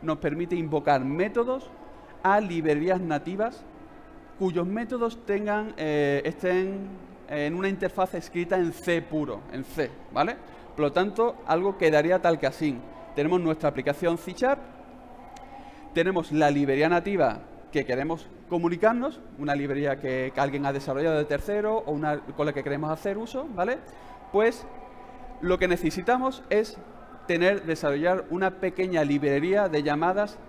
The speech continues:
de Paintbook, ¿vale? Que son, a su vez, son código de C Sharp, que, eh, tiene un método. Voy a poner aquí un pequeñito ejemplo. Esto es el,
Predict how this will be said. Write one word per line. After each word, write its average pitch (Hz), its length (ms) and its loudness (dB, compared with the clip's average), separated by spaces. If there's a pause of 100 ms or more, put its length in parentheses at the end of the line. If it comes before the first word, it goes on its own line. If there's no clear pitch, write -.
(160)
de 139 800 6
Paintbook, 147 480 4 (240)
¿vale? 170 340 -2
Que 147 120 -6
son, 156 260 -6
a 156 100 0
su 156 140 -6
vez, 170 160 -2
son 139 300 -4
código 143 480 0
de 117 100 -4
C 139 140 -6
Sharp, 226 300 0 (760)
que, 220 240 2 (240)
eh, 143 260 0
tiene 151 160 2
un 165 80 2
método. 214 400 0 (160)
Voy 147 120 2
a 143 60 4
poner 147 180 0
aquí 156 80 -2
un 151 80 -2
pequeñito 147 360 2
ejemplo. 220 460 0 (580)
Esto 175 320 2
es 190 260 -4 (100)
el, 135 1160 4